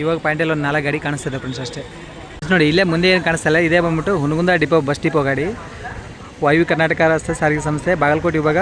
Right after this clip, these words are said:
ಹುನಗುಂದ ಘಟಕ, ಇಲ್ಲೇ ಮುಂದೆ ಇರೋದು ನೋಡಿ. Almost ಬಿ-, ಬಾಗಲಕೋಟೆ ಡಿವಿಷನಲ್ಲಿ ಬಸ್ ಸ್ಟ್ಯಾಂಡ್ ನಿಯರೇ ಡಿಪೋಗಳಿದ್ದಾವೆ ನೋಡಿ. ಇವಾಗ ಅದು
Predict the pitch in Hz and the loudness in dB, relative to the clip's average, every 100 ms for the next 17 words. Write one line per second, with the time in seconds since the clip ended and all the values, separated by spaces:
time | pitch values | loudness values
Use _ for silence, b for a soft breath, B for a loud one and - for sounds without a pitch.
0 | 202 156 151 165 165 143 139 - - - | 0 0 0 2 2 2 0 -6 -12 -14
1 | - - 151 147 151 156 139 127 123 - | -14 -6 -2 0 2 2 2 -2 -6 -8
2 | - - 170 220 - 202 202 180 185 185 | -6 -2 2 4 4 4 6 6 6 6
3 | 160 170 202 180 180 180 170 160 156 165 | 4 2 4 4 4 4 2 2 0 -2
4 | 156 - 202 202 196 196 180 185 202 202 | -4 2 2 4 4 6 4 4 6 4
5 | 170 175 170 147 135 170 202 - - - | 4 4 4 4 2 -2 -4 -12 -14 -14
6 | - - - - - - - - - - | -16 -14 -14 -14 -14 -14 -14 -14 -14 -12
7 | - - - - - - - - - - | -12 -14 -12 -10 -10 -10 -10 -12 -12 -14
8 | - - - - - - - - - - | -14 -12 -12 -12 -12 -12 -14 -16 -16 -16
9 | - - - - - - - - - - | -16 -16 -16 -16 -16 -14 -16 -14 -12 -6
10 | 143 156 165 165 | 0 2 2 2